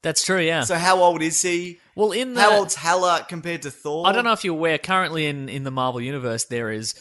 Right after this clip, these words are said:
Speaker 1: that we've introduced Avengers one million B C.
Speaker 2: Yeah.
Speaker 1: And he's the Thor in that. Like, he's trying,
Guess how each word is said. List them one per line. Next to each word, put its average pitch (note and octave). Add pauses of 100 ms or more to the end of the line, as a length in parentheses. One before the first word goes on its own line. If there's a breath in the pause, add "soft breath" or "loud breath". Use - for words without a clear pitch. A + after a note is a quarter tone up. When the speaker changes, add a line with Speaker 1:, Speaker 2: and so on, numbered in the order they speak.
Speaker 1:
that C#3+
we've C#3
introduced C3 (560)
Avengers C3+
one B2
million A#2+
B A2+
C. C#3
Speaker 2:
Yeah. C#3
Speaker 1:
And C#3
he's C#3
the B2+
Thor B2+
in C3+
that. D3 (220 soft breath)
Like, C#3+
he's E3
trying, C#3